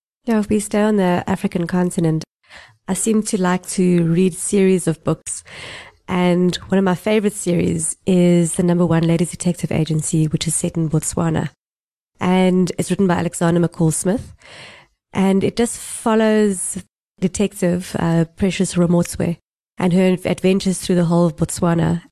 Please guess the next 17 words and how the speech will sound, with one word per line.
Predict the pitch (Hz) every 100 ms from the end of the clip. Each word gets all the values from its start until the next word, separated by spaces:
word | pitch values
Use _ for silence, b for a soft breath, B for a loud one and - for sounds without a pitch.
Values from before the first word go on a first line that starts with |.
| -
And | 170 170 170 170 165 165 -
I | 190
just | 208 -
love | 185 185 190 -
how | 185
she | 175 185
reflects | 175 - 190 - -
on | 185
things, | 185 180 175
or, | 180
like, | 180 175
when | 185
she's | - 190
driving | - 180 180 185
in | 175
a |
little | 165 170 180 170